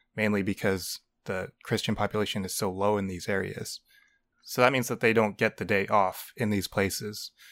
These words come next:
Uh, this includes China, which is eighteen percent of the population. So what's gonna happen is these parts of the world will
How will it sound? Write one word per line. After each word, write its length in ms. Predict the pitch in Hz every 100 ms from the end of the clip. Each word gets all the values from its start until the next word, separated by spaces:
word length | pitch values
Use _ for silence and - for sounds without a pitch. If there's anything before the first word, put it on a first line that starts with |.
| - - _
Uh, 60 | 104
this 200 | 131 170
includes 340 | 139 147 120
China, 600 | - - 107 120 139 - -
which 200 | 107 -
is 160 | 98 -
eighteen 300 | 107 113 101
percent 300 | 104 - 98
of 40 |
the 60 | 95
population. 680 | 104 - 95 95 - 131 - _ - - - _ _ _
So 560 | - - 107 101 95 - - - - _ -
what's 180 | 131 -
gonna 140 | 127
happen 340 | 127 180 131
is 280 | 110 101 - -
these 300 | 127 143 -
parts 340 | - 131 -
of 60 | 107
the 60 |
world 460 | 92 95 101 139 131 - _
will 380 | 117 110 104 110